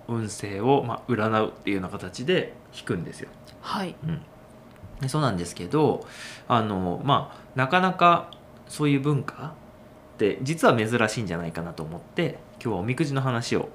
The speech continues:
Speaker 1: まずしたいなと思います。
Speaker 2: うん。
Speaker 1: はい。えーと、おみくじなんですけど、えー、まあ、今言ったように、運勢を占うものなんですね。うん。で、まあ、いくつかの種類があって、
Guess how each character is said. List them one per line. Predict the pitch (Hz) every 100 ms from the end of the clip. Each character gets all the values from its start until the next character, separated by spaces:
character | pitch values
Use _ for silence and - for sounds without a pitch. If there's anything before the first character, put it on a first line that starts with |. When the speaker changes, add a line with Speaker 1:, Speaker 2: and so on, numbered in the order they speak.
| -
Speaker 1:
ま | 113
ず | 98 92
し |
た | - 87
い |
な | 92
と | - -
思 | 90
い | 85
ま | 80 -
す。 | - - - -
Speaker 2:
う | 202
ん。 | 214 220 196 165 165
Speaker 1:
は | - -
い。 | 107 - - - - -
え | 131 127
ー | 127
と、 | 131 127
お |
み | 165
く | 220
じ | 214
な | 240 202
ん |
で | 95
す | -
け | - 82
ど、 | 117 104 90 - - - - - -
え | 123 117 113 120
ー、 |
ま | 131
あ、 | 120
今 | 131
言 | 104
っ |
た | - 110
よ | 107 90
う |
に、 | 95 107 104 143 - - -
運 | 196 240 220
勢 | - 147 151
を | 165 113
占 | 92 90 85
う | 82
も | 82
の | 90
な | 131
ん | -
で |
す | -
ね。 | 147 185 - - - - - -
う |
ん。 | 98 82 - - - - -
で、 | 175 175
ま | 170 170 113 -
あ、 | -
い | 165
く | 165
つ | - -
か | 104 90
の | 82 82 - -
種 | - 107
類 | 90 87
が | 85
あ |
っ | 87 - -
て、 | 156 120 85